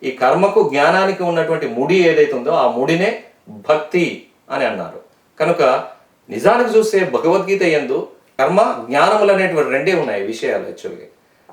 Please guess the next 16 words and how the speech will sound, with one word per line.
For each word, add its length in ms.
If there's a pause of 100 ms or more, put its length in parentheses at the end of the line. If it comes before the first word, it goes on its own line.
(160)
కర్మ, 420
జ్ఞానములు 560 (400)
ఈ 140
రెండిటి 440
కోసమే 640 (220)
ఈ 220
భగవద్గీత 520
అంతా 280
నడిచింది, 400
కర్మ, 360
జ్ఞానముల 500
కోసమే. 380 (540)
అయితే 220
ఈ 160
రెండు 220
కూడా, 460